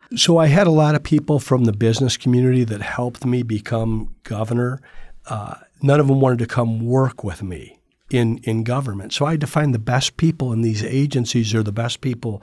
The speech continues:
from around the country to come work inside these agencies. And in, in my first month, you have inauguration, a state of the state, you present the budget. And in twenty fifteen,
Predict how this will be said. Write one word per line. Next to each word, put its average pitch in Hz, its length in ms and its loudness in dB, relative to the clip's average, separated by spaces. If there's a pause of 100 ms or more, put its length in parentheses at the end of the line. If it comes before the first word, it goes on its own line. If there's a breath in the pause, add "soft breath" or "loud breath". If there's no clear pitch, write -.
(220 loud breath)
from 120 240 0
around 117 360 0
the 113 80 -4
country 143 360 -4
to 107 100 -6
come 117 380 -2 (320 loud breath)
work 131 340 2
inside 131 440 0
these 104 220 -4
agencies. 92 680 -8 (640 loud breath)
And 123 320 4
in, 135 200 4
in 131 220 4
my 120 160 4
first 160 380 0
month, 131 360 2
you 113 120 4
have 107 480 0 (260)
inauguration, 113 1160 -4 (360 soft breath)
a 110 60 -16
state 120 340 -4
of 110 60 -10
the 107 80 -6
state, 117 400 -4
you 117 140 -6
present 110 460 -6
the 110 80 -6
budget. 110 480 -6
And 110 160 -6
in 110 140 -4
twenty 135 280 0
fifteen, 131 640 2